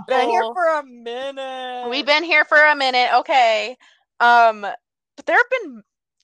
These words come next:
Speaker 2: thousands of people who have, like, made such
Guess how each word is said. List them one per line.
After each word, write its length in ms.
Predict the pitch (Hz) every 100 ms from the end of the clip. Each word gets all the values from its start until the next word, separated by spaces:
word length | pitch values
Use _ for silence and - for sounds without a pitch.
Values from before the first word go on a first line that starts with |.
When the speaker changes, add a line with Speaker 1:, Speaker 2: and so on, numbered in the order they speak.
| _ -
Speaker 2:
thousands 480 | 233 233 294 330 311
of 120 | -
people 360 | - 320 392 294
who 140 | 262
have, 120 | 233
like, 220 | 214 208 _ _ _
made 380 | 202 208 226 240 -
such 500 | - - 247 233 -